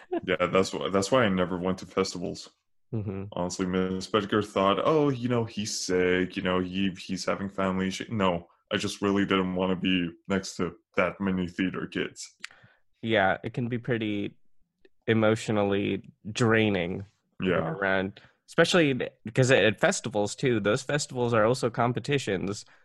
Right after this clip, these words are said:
Speaker 2: So
Speaker 1: Yeah.
Speaker 2: it's, uh, very, uh, can lead to very interesting things. I know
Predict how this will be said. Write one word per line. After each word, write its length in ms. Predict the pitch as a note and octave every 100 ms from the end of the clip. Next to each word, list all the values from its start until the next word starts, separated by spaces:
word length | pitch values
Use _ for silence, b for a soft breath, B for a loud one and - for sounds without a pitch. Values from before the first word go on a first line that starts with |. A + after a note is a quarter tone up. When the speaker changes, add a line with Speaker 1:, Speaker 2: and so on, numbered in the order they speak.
| b _ _
Speaker 2:
So 480 | - - G2+ G2+ G2 A2+
Speaker 1:
Yeah. 380 | C#3 A#2+ F2 E2 _ G#2+
Speaker 2:
it's, 220 | - B2
uh, 360 | G2+ F#2 F#2 - _ -
very, 360 | B2+ F#3+ F3 D#3+
uh, 200 | C3+ B2+ - _
can 160 | E3 D#3
lead 160 | D#3+ D3+
to 80 |
very 260 | C3+ B2+ C3
interesting 680 | B2+ B2+ C3 B2+ - A2+ G#2
things. 300 | - G#2 G2+
I 80 | A2
know 220 | A2+